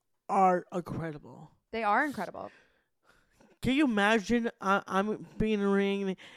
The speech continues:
Speaker 1: and beat that time too?
Speaker 2: The, the, one of these days, Derek,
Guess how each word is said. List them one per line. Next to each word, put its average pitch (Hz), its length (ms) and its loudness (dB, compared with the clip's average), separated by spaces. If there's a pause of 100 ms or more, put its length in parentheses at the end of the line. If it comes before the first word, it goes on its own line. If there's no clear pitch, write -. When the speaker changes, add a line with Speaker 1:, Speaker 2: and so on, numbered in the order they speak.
(400)
Speaker 1:
and 196 240 -2 (520)
beat 208 200 4
that 208 180 4
time 196 280 2
too? 180 400 2 (680)
Speaker 2:
The, 220 260 -6
the, 202 140 -18 (180)
one 262 360 -2
of 330 80 -8
these 311 280 -8
days, 254 340 -4
Derek, 214 420 -4